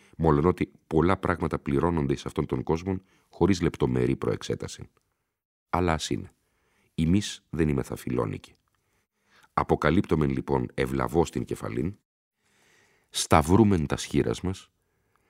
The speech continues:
και κάτω νεύοντες εξεδούς ως ο πρώτην φοράν δημοσία εξεταζόμενος μαθητής, απαντώμεν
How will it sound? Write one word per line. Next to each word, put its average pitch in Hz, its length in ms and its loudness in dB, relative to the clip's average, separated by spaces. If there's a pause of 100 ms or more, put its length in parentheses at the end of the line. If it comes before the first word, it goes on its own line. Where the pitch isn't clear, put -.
(140)
και - 140 4
κάτω - 460 0
νεύοντες 62 580 2
εξεδούς - 800 -2 (400)
ως 80 320 2
ο 76 140 -2
πρώτην 87 400 4
φοράν 69 560 2
δημοσία 69 600 2
εξεταζόμενος 60 680 -2
μαθητής, - 560 -8 (640)
απαντώμεν 85 680 2